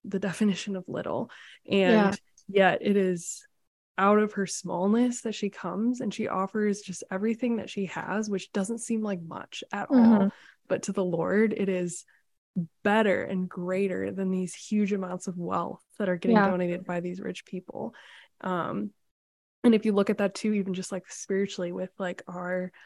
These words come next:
Speaker 1: service to the Lord and our submission to him, like, it is
Speaker 2: Yeah.
Speaker 1: us out of our smallness.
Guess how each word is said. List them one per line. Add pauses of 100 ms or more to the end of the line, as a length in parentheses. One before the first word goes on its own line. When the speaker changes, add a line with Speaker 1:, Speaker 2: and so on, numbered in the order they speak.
(260)
Speaker 1:
service
to
the
Lord
and
our
submission
to
him, (220)
like,
it
is
Speaker 2:
Yeah.
Speaker 1:
us
out
of
our
smallness.